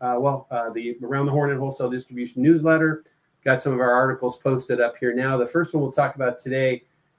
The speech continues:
is, and we've talked about this a little bit a few weeks ago, but this is becoming much of a bigger issue about global trade rates related to the Red Sea attacks and s-, the shortage of, uh, ability to get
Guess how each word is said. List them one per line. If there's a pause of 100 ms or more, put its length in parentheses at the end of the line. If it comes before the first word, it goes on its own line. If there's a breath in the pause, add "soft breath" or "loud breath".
is,
and
we've
talked
about
this
a
little
bit (560)
a
few
weeks
ago,
but
this
is
becoming
much
of
a
bigger
issue (500)
about
global
trade
rates
related
to
the
Red
Sea
attacks (460)
and
s-,
the
shortage
of,
uh,
ability
to
get